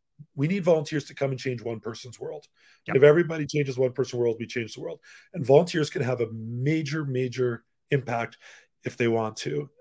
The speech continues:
Speaker 1: And all they have to do is bring them their genuine self. And I think Sven and Emily illustrate that, but guy or girl off the street who aren't high-level hockey players can have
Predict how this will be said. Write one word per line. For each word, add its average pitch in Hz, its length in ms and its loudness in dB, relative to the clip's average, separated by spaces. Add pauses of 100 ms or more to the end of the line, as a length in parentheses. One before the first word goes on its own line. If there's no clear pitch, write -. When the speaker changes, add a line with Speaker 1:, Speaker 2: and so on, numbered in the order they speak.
Speaker 1:
And 131 100 0
all 127 120 10
they 170 100 2
have 170 100 -4
to - 80 -6
do 135 160 2
is 147 100 -2
bring 131 220 4
them 120 280 -8
their 127 100 2
genuine 123 340 2
self. 131 280 0
And 123 80 -4
I 120 60 4
think 131 280 4 (320)
Sven 151 380 8
and 151 120 2
Emily 131 440 0 (260)
illustrate 151 460 4
that, 120 320 -2
but 120 340 2 (1160)
guy 131 180 6
or 147 120 10
girl 143 260 8
off 135 180 2
the 135 60 -4
street 131 400 -2
who 127 160 2
aren't 139 300 -2 (220)
high-level 123 360 4
hockey 120 240 -6
players 113 320 -2 (220)
can 143 140 4
have 117 260 -2